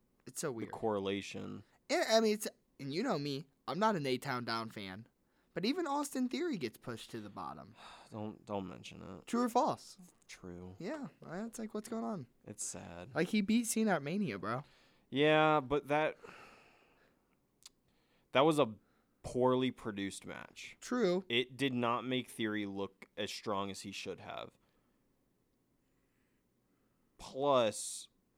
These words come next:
Speaker 2: the lackluster title reign afterwards, then randomly losing to Rey Mysterio,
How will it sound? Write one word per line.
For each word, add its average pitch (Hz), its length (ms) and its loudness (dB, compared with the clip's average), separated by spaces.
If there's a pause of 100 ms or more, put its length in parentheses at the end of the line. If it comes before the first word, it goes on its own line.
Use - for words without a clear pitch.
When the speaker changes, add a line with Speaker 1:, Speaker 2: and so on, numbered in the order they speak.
(180)
Speaker 2:
the 104 180 0
lackluster 110 1120 2
title 107 400 2
reign 95 480 -4 (640)
afterwards, 98 1000 -4 (720)
then 123 240 4
randomly 117 480 2
losing 110 300 0
to 104 60 -2
Rey 101 160 0
Mysterio, 95 840 0